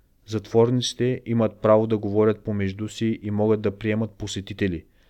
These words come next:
често други заподозрени, които все още не са арестувани. Понякога, заради дълбоките мрежи на лоялни последователи на Комитета за единство и напредък,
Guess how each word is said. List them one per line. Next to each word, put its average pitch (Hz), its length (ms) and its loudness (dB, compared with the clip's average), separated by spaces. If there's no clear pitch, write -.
често 117 580 2
други 123 300 2
заподозрени, 107 800 0
които 113 300 0
все - 240 -2
още 123 560 0
не 107 160 -6
са 110 140 -4
арестувани. 98 640 -2
Понякога, 113 600 0
заради 113 320 2
дълбоките 113 640 4
мрежи 120 480 2
на 117 100 2
лоялни 110 540 4
последователи 107 840 0
на 110 120 -2
Комитета 104 460 -2
за 104 140 -2
единство 107 420 -4
и 107 40 -2
напредък, 104 540 -2